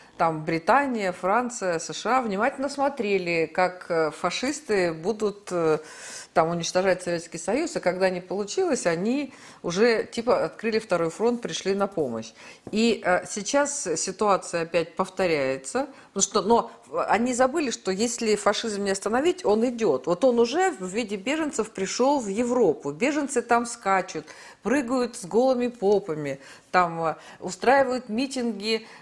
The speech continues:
а, поют фашистские песни. Это все уже в Европе. Это все уже в Евро-, они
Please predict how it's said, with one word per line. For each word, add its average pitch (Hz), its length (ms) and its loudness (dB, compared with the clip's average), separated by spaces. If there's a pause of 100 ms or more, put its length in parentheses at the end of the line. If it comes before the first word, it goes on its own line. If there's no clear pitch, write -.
(120)
а, 180 240 4
поют 220 460 -2
фашистские 240 580 -2
песни. 208 580 -2
Это 214 340 2
все 302 280 0
уже 233 340 2
в 202 60 -2
Европе. 202 760 0 (1120)
Это 185 240 2
все 269 180 0
уже 220 220 4
в - 20 -4
Евро-, 233 400 -2 (180)
они 240 280 4